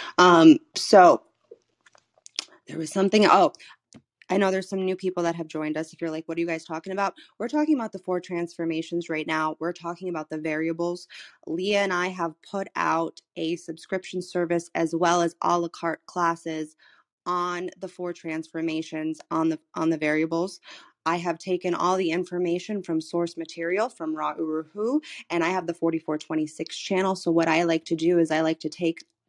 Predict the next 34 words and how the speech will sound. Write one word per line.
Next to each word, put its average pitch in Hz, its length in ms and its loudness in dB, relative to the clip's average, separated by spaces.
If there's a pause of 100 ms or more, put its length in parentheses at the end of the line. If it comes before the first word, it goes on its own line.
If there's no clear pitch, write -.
dense 185 400 2
material 180 640 2 (320)
and 185 100 -4
I 190 140 -2
like 202 180 -4
to 185 100 -10
make 180 180 -4
it 160 100 -6
digestible 139 680 -8
for - 120 -12
you 110 220 -6
guys. - 420 -6 (580)
So - 120 -2
you're 208 140 4
still 277 260 2
gonna, 320 220 4 (100)
we're 185 140 -4
still 240 200 -8
gonna 240 120 -4
give 214 120 -6
you 208 60 -4
the 175 80 -4
foundational 180 600 -6
information, 170 680 -4
but 170 160 -6
we're 170 100 -4
gonna 175 180 -4
show 214 400 -2
you 165 360 -2 (260)
how 285 340 4
you 226 240 -6
can 220 240 -14
actually 185 760 -8
use 302 580 4